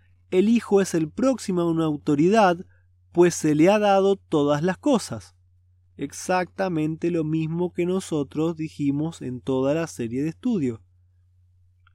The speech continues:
No existe una coigualdad ni una coeternidad. El Padre es el soberano del universo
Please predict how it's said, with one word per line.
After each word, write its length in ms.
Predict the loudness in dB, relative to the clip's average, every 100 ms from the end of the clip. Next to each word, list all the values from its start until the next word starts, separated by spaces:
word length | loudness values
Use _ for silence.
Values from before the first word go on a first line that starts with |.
| _ _ _ _ _ _ _ _
No 400 | -2 0 2 0
existe 640 | -4 0 4 4 2 0
una 240 | 2 2 -2
coigualdad 960 | 0 2 4 4 2 2 2 2 2 0 -10 -6
ni 180 | 0
una 240 | 0 0 -2
coeternidad. 1300 | -6 0 2 4 0 0 -2 -2 -2 2 2 2 -4 _ _ _ _ _ _ _ _ _
El 240 | 0 2 0
Padre 560 | 4 6 6 6 4
es 160 | 4 0
el 120 | -6
soberano 640 | -2 0 2 4 2 0
del 100 | 0
universo 760 | 0 0 2 0 0 -2 -4